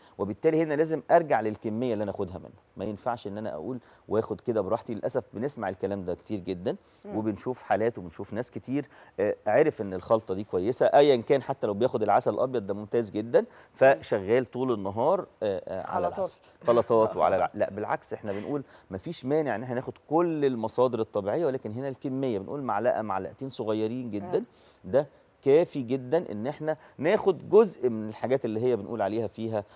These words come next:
Speaker 1: مواد مضادة للأكسدة أو مواد فعالة هترفع الحالة المناعية للجسم، هتساعد في إن يكون، آه، الجهاز المناعي بتاعنا أفضل، مفيش مانع. لكن مهم جدًا، وده برضو من خلال برنامجك الكريم ده، إن إحنا فعلًا،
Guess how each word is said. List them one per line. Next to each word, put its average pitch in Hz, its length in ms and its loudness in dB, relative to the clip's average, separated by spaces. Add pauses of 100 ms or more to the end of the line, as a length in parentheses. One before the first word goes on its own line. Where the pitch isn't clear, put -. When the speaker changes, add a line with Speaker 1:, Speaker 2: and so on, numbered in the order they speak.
(120)
Speaker 1:
مواد 92 300 -2
مضادة 92 360 -2
للأكسدة 95 540 -4
أو 90 180 -4
مواد 92 340 -4
فعالة 101 520 2
هترفع 113 440 2 (260)
الحالة 127 380 2
المناعية 113 580 0
للجسم، 101 520 -4
هتساعد 120 640 4 (260)
في - 220 -4
إن 107 160 -4
يكون، 120 380 -4 (100)
آه، 104 220 0
الجهاز 101 420 -2
المناعي 104 340 -6
بتاعنا 113 400 -2
أفضل، 131 280 -2
مفيش 101 300 -10
مانع. 85 180 -8
لكن 110 340 -6 (300)
مهم 143 360 0
جدًا، 120 340 -2
وده 104 160 0
برضو 123 220 2
من 101 140 -6
خلال 123 340 2 (1080)
برنامجك 101 520 -4
الكريم 107 540 -4
ده، 147 140 0 (300)
إن 113 160 2
إحنا 139 220 -2
فعلًا، 147 380 0